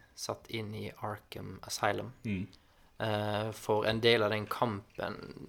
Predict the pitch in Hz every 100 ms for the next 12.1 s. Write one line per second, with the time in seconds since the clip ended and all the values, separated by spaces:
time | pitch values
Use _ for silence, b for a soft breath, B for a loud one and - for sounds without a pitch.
0 | - - - - - - - - 113 101
1 | 98 - 104 101 104 - 110 120 120 101
2 | 107 104 104 104 107 113 113 - 101 -
3 | 107 - 131 131 127 117 117 113 120 110
4 | 120 117 113 113 117 113 147 165 - 127
5 | 98 - B B B B B B - 120
6 | 117 113 107 110 - 104 107 104 107 107
7 | 104 - - - - 104 - - - -
8 | 98 113 107 - 107 - - - - -
9 | - - - 92 - - - - 110 107
10 | 107 101 110 101 110 120 110 110 107 110
11 | 113 - 107 104 110 110 104 107 104 104